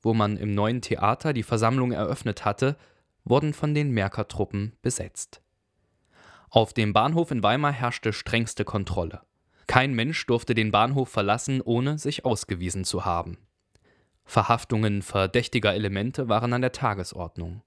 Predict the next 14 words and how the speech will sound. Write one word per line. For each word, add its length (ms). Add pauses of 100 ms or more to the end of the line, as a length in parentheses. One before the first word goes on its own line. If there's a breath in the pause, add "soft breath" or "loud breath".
(340)
Noch 260
mehr 320
und 220
noch 220
vorsichtiger 600
gesiebt 380
wurde 180
die 140
Zuhörerschaft 920
der 100
Tribüne 580
in 120
der 100
Nationalversammlung. 1120